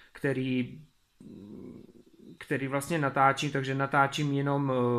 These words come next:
obrazovku mobilu a ta, tak se mi ten obraz vlastně uchová v tom mobilu a můžu ho dát do počítače. Takže ten,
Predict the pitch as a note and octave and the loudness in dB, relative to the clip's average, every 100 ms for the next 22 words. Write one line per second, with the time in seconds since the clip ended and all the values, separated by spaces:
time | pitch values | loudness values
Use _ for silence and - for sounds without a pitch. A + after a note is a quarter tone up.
0 | A#2 A#2+ A2+ - - - C#3+ C#3 C3+ C#3 | 2 0 -4 -8 -12 -8 0 2 2 0
1 | - - B2 C#3 G#3 - _ _ _ _ | -4 0 2 0 -2 -10 _ _ _ _
2 | _ _ _ _ _ _ _ - C#3 C3 | _ _ _ _ _ _ _ -4 -2 2
3 | C3+ C#3 G#3+ - _ _ _ _ - A#2+ | 2 2 -2 -8 _ _ _ _ -8 -2
4 | C3 C#3+ C#3 F#2 G#2+ B2+ D3+ D3+ D3+ D3 | 2 2 2 -4 -10 -12 -6 -6 -4 -4
5 | C#3+ D#3+ D3+ B2+ C#3+ C#3+ C3+ D#3 C3 A#2+ | 0 2 2 0 0 -2 -4 -6 -8 -6
6 | C#3+ C#3+ D3 C3+ B2+ C#3 C#3 C3 B2+ C3+ | -4 -4 -2 -4 -2 -2 -2 -2 -2 -2
7 | C3 C3 - A#2 B2 G#2+ G#2+ - - - | -2 -2 -6 -6 -6 -4 -8 -8 -14 -18
8 | - - - - D#3 D#3+ F3 | -20 -20 -14 -4 -2 2 2